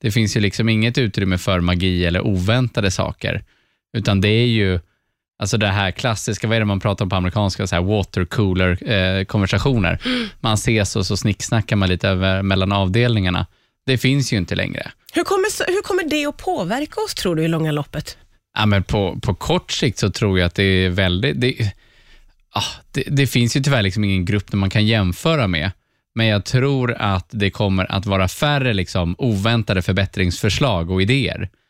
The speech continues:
Speaker 2: Mm.
Speaker 1: Alltså man bara, man gör mest det man alltid har gjort.
Speaker 2: Ja.
Speaker 1: För man får ju ingen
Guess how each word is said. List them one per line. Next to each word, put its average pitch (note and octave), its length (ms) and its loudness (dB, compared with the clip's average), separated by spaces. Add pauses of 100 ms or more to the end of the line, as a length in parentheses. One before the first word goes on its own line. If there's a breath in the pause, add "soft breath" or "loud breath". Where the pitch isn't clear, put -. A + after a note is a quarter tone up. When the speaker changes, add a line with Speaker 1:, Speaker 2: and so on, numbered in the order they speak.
(120)
Speaker 2:
Mm. A3 240 0
Speaker 1:
Alltså A#2+ 200 2
man B2+ 200 2
bara, G#2+ 240 0
man A#2 200 0
gör A2 260 2 (100)
mest F#2+ 340 -4
det F#2+ 140 2
man F#2+ 160 2
alltid F2 280 0
har G2 40 4
gjort. C3+ 400 -2 (100)
Speaker 2:
Ja. F3+ 280 -2 (140)
Speaker 1:
För B2+ 60 0
man G#2+ 180 2
får A#2+ 200 2
ju C3+ 180 2
ingen F2 260 -2